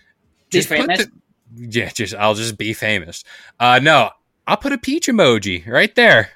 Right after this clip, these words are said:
Speaker 1: No, but
Speaker 2: Smack
Speaker 1: they
Speaker 2: it
Speaker 1: don't.
Speaker 2: like the little fig leaf that they put on the people back in those old days when they were doing the human drawings.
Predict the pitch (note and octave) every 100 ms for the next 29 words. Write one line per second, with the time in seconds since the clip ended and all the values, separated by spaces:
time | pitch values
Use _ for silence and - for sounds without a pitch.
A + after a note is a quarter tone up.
0 | _ _ _ E4+ F#4 D#4 E4 E4+ F#4 -
1 | A#4 E4 D3+ E3+ E3+ E3 F#3 F#3 - -
2 | F3+ D3+ D3+ D3 C3 - - B2 C3+ -
3 | B2 - D3 B2+ B2+ A#2+ D3 C3+ C3 A#2
4 | A2 G2 B2 A#2+ B2+ A#2 G#2+ A#2 A#2 G#2+
5 | G#2+ G2 G2 G#2+ G#2 G2+ A2 A2 G2+ F#2+
6 | A#2+ G#2+ G2 A2 G#2+ F2+ E2+ -